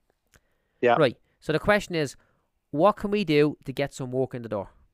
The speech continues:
Speaker 2: And we have to just implement all these stra-, now, Barry, it's a bit fucking strenuous because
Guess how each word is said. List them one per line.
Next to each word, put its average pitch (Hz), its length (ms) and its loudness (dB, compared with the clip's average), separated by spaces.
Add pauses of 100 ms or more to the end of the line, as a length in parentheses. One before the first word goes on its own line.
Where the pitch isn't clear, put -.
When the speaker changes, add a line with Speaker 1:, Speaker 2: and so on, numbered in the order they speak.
(580)
Speaker 2:
And 135 120 -4
we 139 80 -2
have 151 160 -4
to 156 60 -8
just 143 260 -8
implement 139 440 -8
all 131 220 -2
these 127 200 -6
stra-, 107 200 -10
now, 196 120 -6
Barry, 226 220 -2
it's 214 100 -4
a 214 60 -4
bit 262 180 -6
fucking 208 340 -8
strenuous 180 480 -6
because 151 340 -6